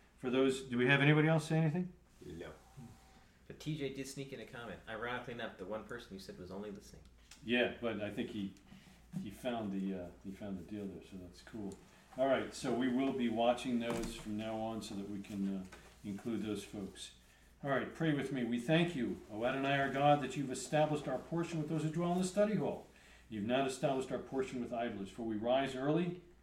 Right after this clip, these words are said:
Speaker 1: and they arise early. We arise early for the words of Torah, and they arise early for idle words. We toil and they toil. We toil and receive reward,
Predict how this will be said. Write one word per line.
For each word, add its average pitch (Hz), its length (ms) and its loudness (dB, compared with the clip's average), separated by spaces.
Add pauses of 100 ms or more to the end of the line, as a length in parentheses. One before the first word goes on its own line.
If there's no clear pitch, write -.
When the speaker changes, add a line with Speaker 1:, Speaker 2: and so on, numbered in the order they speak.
(280)
Speaker 1:
and 87 140 -16
they 170 160 4
arise 87 420 -4
early. 92 80 -10 (840)
We 143 200 2
arise 117 340 0
early 123 220 2
for - 140 -4
the 123 80 -4
words 127 280 0
of - 160 -12
Torah, 160 300 0 (300)
and 117 140 -6
they 160 140 2
arise 160 340 4
early 147 220 0
for 156 260 -8
idle 160 220 -2
words. - 400 -12
We 196 160 4
toil 196 300 4
and 175 80 0
they 190 100 4
toil. 185 460 0 (320)
We 131 140 -4
toil 135 280 -4
and 127 80 -2
receive 202 400 0
reward, 92 460 -4